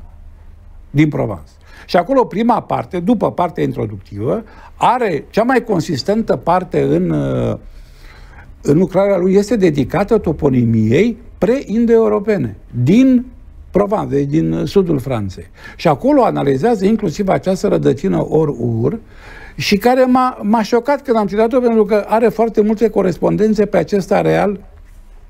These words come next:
Știți, ca un paradox, unde se pare că e cea mai nordică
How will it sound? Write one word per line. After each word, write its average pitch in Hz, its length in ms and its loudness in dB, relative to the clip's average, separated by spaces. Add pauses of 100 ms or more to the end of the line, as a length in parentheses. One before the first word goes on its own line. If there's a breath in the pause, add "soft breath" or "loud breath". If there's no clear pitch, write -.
(1000 loud breath)
Știți, 214 320 -2
ca 226 100 2
un 214 120 0
paradox, 170 720 -2
unde 196 320 4
se 165 200 -2
pare 175 360 0
că 147 120 -6
e 156 80 0
cea 175 200 0
mai 160 200 0
nordică 135 840 -2